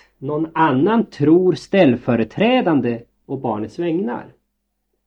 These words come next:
Utan den tro som där bekänns, det är barnets tro.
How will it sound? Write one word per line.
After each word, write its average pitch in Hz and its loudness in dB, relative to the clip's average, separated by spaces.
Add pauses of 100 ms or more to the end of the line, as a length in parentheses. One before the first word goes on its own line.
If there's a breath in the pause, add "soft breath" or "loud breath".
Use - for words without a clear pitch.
(680)
Utan 131 -4
den 110 -2
tro 185 -2
som 175 -2
där 135 -4
bekänns, 104 -12
det 90 -14
är 90 -16
barnets 185 0
tro. 110 -4